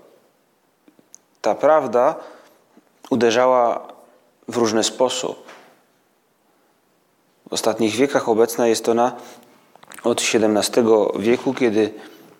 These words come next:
w objawieniach świętej Małgorzacie Marii Alacoque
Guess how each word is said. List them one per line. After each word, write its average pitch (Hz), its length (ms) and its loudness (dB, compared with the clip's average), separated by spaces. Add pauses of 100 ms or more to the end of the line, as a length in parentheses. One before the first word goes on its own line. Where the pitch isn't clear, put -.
(480)
w - 80 -6
objawieniach 110 800 2 (100)
świętej 107 760 2 (1160)
Małgorzacie 110 540 2
Marii 113 280 4
Alacoque 107 640 2